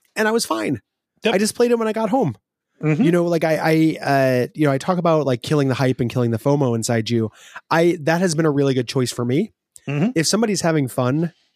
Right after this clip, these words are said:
Speaker 1: uh, getting hyped and getting, uh, fomoed out and pre-ordering something, great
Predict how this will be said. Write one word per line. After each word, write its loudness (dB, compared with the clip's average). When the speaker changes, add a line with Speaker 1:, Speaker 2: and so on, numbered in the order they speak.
Speaker 1:
uh, 0
getting -2
hyped -2
and 0
getting, -2
uh, -2
fomoed 0
out 0
and -4
pre-ordering -2
something, -4
great -4